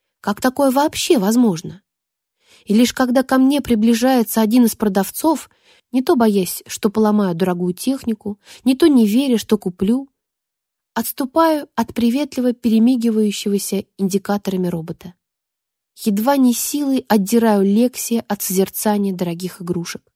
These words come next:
Пока он сокрушается в пустоте собственных карманов и аномалии собственного мира, который не позволит привезти домой сувенирчик, спешу скрыться за стеллажами, раздумывая об услышанном.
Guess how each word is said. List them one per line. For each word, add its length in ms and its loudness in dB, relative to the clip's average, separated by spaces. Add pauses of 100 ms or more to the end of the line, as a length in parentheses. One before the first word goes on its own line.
(800)
Пока 280 0
он 120 2
сокрушается 760 -2
в 20 -12
пустоте 460 -2
собственных 520 -2
карманов 640 -2 (260)
и 200 2
аномалии 580 4
собственного 580 -2
мира, 460 -2 (260)
который 320 0
не 140 2
позволит 560 -2
привезти 360 -2
домой 280 2
сувенирчик, 760 -2 (460)
спешу 360 -4
скрыться 500 -2
за 120 2
стеллажами, 800 -2 (260)
раздумывая 800 0
об 180 -4
услышанном. 680 -8